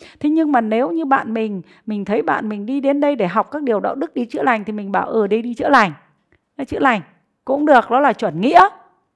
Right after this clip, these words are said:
Thế nhưng nếu bạn mình mà lại bảo rằng là "Thôi đi đi, thôi mấy người mình đi, à, ăn, à, đi sát sinh mà ăn thì để chữa lành cho đỡ phiền não", thì mình bảo không được.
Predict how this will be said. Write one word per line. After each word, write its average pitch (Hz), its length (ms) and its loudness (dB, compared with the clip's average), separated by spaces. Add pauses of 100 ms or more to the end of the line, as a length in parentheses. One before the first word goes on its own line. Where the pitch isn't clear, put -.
(960)
Thế 320 100 -4
nhưng 330 220 2
nếu 302 200 8
bạn 294 300 4
mình 240 200 0
mà 214 100 2
lại 214 180 -2
bảo 190 500 4
rằng 220 160 0
là 214 100 2
"Thôi 269 220 -2
đi 277 200 -2
đi, 269 220 -2 (480)
thôi 247 120 -6
mấy 247 220 0
người 240 220 2
mình 202 240 -8
đi, 240 160 -4
à, 233 120 2
ăn, 247 320 0
à, 233 420 -2 (720)
đi 214 140 -6
sát 285 240 2
sinh 254 260 0
mà 214 80 2
ăn 240 340 2
thì 247 140 -8
để 202 140 0
chữa 269 220 -4
lành 220 260 2
cho 208 120 -4
đỡ 262 160 -2
phiền 214 200 -4
não", 202 180 -2
thì 254 120 -6
mình 220 140 -4
bảo 185 140 2
không 269 120 -2
được. 262 260 10